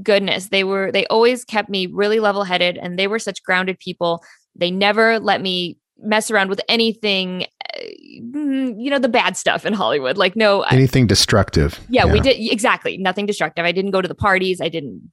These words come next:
Speaker 1: drink alcohol. I didn't do drugs. Like, none of that. Like, I, I was very strongly, uh, you know, against that, which was great. But I was, I was spiraling in a different direction. <laughs> I was spiraling with the fact that I wanted these roles so bad and I couldn't have them.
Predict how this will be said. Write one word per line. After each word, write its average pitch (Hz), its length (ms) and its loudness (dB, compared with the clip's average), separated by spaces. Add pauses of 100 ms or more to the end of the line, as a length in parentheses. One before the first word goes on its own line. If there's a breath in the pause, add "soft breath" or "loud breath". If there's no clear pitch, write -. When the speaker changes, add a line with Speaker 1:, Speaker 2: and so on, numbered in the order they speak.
Speaker 1:
drink 165 200 -4
alcohol. 214 460 4
I 180 100 0
didn't 170 200 -4
do 156 140 -6
drugs. 247 240 2
Like, 226 140 2
none 214 400 4
of 190 180 2
that. 151 260 2
Like, 180 140 -2
I, 156 160 -2 (180)
I - 60 -4
was 165 140 -6
very 180 680 0 (180)
strongly, 175 800 -2 (200)
uh, - 240 -8
you 185 220 -4
know, 160 100 -2
against 165 380 -4
that, - 220 -2
which 190 160 -6
was 170 160 -6
great. 175 440 -2 (320 loud breath)
But 208 200 2
I 208 120 4
was, 233 280 2 (260)
I 196 140 -4
was 208 120 -2
spiraling 226 520 0
in 294 80 -2
a 330 80 0
different 294 320 0
direction. 185 440 2
<laughs> - 0 -
I 269 80 6
was 269 160 4
spiraling 247 600 2
with 240 240 4
the 233 80 0
fact 226 300 -2
that 226 100 -2
I 226 80 2
wanted 208 520 0 (140)
these 233 220 -2
roles 220 280 -2
so 247 80 -8
bad 226 160 2
and 220 100 -2
I 233 40 0
couldn't 240 280 -2
have 285 280 -4
them. 190 260 -4